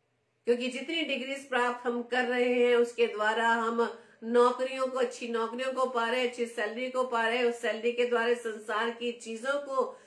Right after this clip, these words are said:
खरीद रहे हैं जो व्यर्थ हैं। इसलिए कहा गया कि तुम्हें फिर से बीए करना पड़ेगा, यानी कौन सा बीए? born again, नया जन्म पाने की जरूरत है मेरे प्रियो।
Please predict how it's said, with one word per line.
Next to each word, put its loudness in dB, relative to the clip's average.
खरीद 2
रहे 4
हैं 4
जो 6
व्यर्थ -6
हैं। -10
इसलिए 0
कहा 2
गया 0
कि -10
तुम्हें -8
फिर -8
से -4
बीए -4
करना -4
पड़ेगा, -4
यानी -4
कौन -6
सा -4
बीए? -2
born -4
again, -2
नया 8
जन्म 4
पाने 4
की -4
जरूरत -2
है -4
मेरे -4
प्रियो। -6